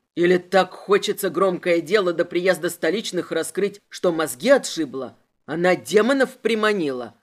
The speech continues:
Она что, архимаг? Сумасшедший архимаг приманила демонов, чтобы не трястись в дилижансе? Она несёт бред, ты слушаешь бред, а ненормальный здесь я?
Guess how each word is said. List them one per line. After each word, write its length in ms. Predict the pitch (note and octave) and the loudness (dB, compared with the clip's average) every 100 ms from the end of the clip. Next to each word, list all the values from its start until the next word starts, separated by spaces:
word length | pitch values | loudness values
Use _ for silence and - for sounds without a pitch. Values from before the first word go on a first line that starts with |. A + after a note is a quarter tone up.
| _ _ | _ _
Она 280 | F3 G3 F#3 | 0 2 2
что, 460 | - - E3 - | 0 2 2 2
архимаг? 720 | - E3+ - F#3 F3+ B3 - - _ | -4 -6 -2 0 2 0 -2 -20 _
Сумасшедший 680 | - G3 F#3 F3 G#3+ F3 G3 | -6 0 0 2 0 0 0
архимаг 600 | F3 D3+ F3+ F3+ C4+ - _ | 0 0 -2 0 -2 -4 _
приманила 520 | E3 E3+ F3 A3 A#3 | 0 2 2 2 2
демонов, 540 | D3 D#3 A#3 A3+ D#3+ _ | 2 0 2 0 -2 _
чтобы 320 | - - F#3 | -4 0 2
не 120 | F#3+ F#3 | 2 0
трястись 520 | F3+ F3 - G3+ - | -4 -6 -6 -8 -8
в 80 | C#3+ | -6
дилижансе? 840 | F3 F3+ D#3+ F#3+ C#4 - D#3+ A2+ _ _ _ _ | 0 2 2 0 -2 -4 -6 -8 _ _ _ _
Она 280 | C#3+ D3+ F3 | -6 -2 0
несёт 400 | F3 E3+ G3 D3 | 0 0 -2 -2
бред, 480 | C3 G#3+ F#3 - _ | -2 0 0 -4 _
ты 120 | F3 | -4
слушаешь 600 | G#3 C4 C4 - F3 D3 | -4 -2 -2 -2 -2 -4
бред, 360 | A#2+ D3+ C#3 - _ | -6 -4 -4 -4 _
а 120 | C#3+ | -6
ненормальный 600 | E3 E3+ E3 F#3 G3+ F3+ | -2 0 2 2 2 0
здесь 360 | C#3+ D#3 D#3+ C3+ | -2 -2 -2 -4
я? 320 | C#3 F#3+ | -4 -4